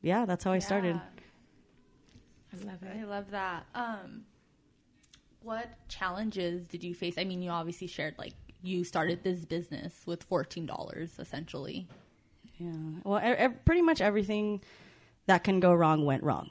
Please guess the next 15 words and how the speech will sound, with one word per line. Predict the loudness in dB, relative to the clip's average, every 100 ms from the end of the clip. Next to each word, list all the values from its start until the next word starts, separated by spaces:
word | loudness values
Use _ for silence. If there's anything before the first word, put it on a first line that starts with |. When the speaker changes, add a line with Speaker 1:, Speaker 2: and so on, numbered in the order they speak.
| 0
Speaker 1:
My, | 4 4 4
my | 4 6 6
father | 6 4 6 8
at | 6
that | 4 2
time | 4 4
was | 4
rapidly | 4 2 0 0
digre-, | 2 0 0 -4 0
digressing | 0 2 2 0
from | -2 -2
stage | 0 0 0
four | -2 -2
terminal | -2 -2 -4
cancer. | -2 -4 -4 -10